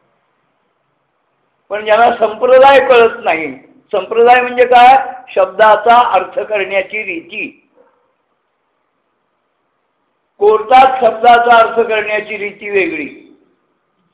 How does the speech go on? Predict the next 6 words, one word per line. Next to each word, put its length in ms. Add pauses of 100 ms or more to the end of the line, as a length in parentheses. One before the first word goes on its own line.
(360)
पाठशाळेमध्ये 1200 (340)
शब्दाचा 480
अर्थ 220
करण्याची 560
रीती 300
वेगळी, 640